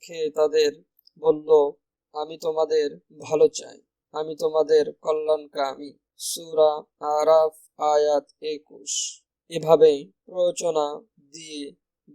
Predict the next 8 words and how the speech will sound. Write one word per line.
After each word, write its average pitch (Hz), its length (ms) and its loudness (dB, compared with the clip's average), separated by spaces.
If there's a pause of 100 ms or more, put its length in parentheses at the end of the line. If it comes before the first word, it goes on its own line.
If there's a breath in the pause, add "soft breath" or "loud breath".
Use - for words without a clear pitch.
(120)
ধীরে 165 280 -14
ধীরে 156 420 -10
সে 151 320 -6
তাদের 147 480 0 (220)
দুজনকে 151 800 -12
তার 147 460 -4
প্রতারণার 151 840 -4
জালে 147 420 -2